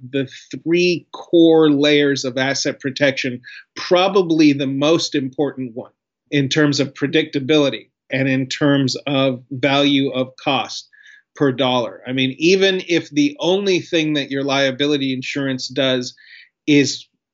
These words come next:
catch the bullet on the legal defense costs of a lawsuit, it's still certainly done its job. And it's even better if it has coverage that's deep enough to cover the award if there is an award actually entered against you.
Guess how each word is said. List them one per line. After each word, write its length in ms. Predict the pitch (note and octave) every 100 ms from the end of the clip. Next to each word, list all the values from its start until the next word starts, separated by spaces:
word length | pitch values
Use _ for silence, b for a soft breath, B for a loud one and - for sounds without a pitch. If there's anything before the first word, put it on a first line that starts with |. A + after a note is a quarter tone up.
| -
catch 360 | E3+ E3+ E3+
the 100 | D#3
bullet 460 | C3 B2 E3 E3+ - C#3+
on 180 | C#3+
the 120 | C3+ C3
legal 500 | C3+ F3 E3 D3+ D3
defense 640 | C3 - - G3+ A3 -
costs 640 | - C3+ - - - - _ _ _ D3
of 120 | C#3
a 60 |
lawsuit, 600 | C3+ C#3+ D#3 - G3 G#3+ _ _ _ _ _
it's 260 | E3+ E3 -
still 600 | - F#3+ F#3+ F3 - - _ _ _ _ -
certainly 480 | - E3 D3 D3 C3
done 320 | C3 C#3+ C3+
its 200 | C3 -
job. 420 | C#3+ C3 C3 C#3 b b b -
And 160 | D3
it's 200 | D3 C#3
even 320 | D#3+ D3+ C#3+ C3+
better 320 | D#3 D3+ C#3+
if 120 | C3
it 140 | C3+
has 220 | C3 C#3+ -
coverage 480 | D#3 D3 C#3+ C3+
that's 200 | C3+ B2+
deep 240 | - C#3+ C#3+
enough 280 | C3+ C3 -
to 100 | C3
cover 320 | D3 C3 C3
the 140 | A#2+
award 500 | A#2 B2 D3+ C#3+ B2
if 140 | A#2 -
there 180 | A#2
is 240 | G#2+ C#3+ C3
an 100 | C3
award 320 | B2+ B2 B2
actually 640 | A#2+ B2 - A#2+ A2+ A2 _ C#3
entered 240 | C#3 A#2
against 500 | A2 C#3+ D3 C3+ -
you. 180 | A2